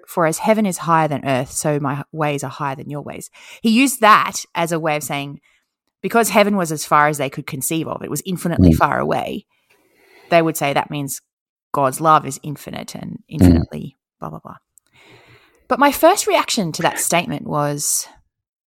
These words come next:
Speaker 1: I don't, I don't know if that's actually what it's saying. Uh,
Speaker 2: <laughs>
Speaker 1: um,
Speaker 2: Yeah.
Speaker 1: anyway, it's a, it's a, I'm sort of starting you in the middle of a chapter of a
Speaker 2: Yeah.
Speaker 1: discussion, so it's hard. But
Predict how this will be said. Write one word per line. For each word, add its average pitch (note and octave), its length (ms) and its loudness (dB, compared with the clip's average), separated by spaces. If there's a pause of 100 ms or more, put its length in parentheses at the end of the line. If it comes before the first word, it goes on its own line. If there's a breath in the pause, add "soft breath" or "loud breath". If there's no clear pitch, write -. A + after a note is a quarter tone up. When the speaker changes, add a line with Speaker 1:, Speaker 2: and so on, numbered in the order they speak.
(1600)
Speaker 1:
I A#3 80 0
don't, D4 240 -4 (440)
I - 60 2
don't C#4+ 180 2
know C#4+ 180 4
if C4+ 100 -2
that's A3+ 220 0
actually G#3 260 -4
what F3+ 100 0
it's - 120 -8
saying. C3+ 360 -8 (280)
Uh, F3+ 200 2
Speaker 2:
<laughs> - 220 -6
Speaker 1:
um, D#3+ 260 0
Speaker 2:
Yeah. F#2 140 4 (500 loud breath)
Speaker 1:
anyway, A#3+ 400 0 (800)
it's A3+ 160 -4
a, C4+ 160 -2
it's A3 140 -4
a, - 160 0
I'm A3+ 140 8
sort B3+ 180 -4
of A#3 80 -4
starting F#3 320 6
you F3 60 -2
in E3 60 -4
the D#3 80 -4
middle D#3+ 160 -4
of D3+ 80 -6
a D3 40 -6
chapter - 320 -4
of B2+ 120 -2
a C3 40 6
Speaker 2:
Yeah. D3+ 60 4
Speaker 1:
discussion, C#3+ 640 -4
so E3 120 -4
it's D3+ 80 -6
hard. D#3 320 2
But - 140 -8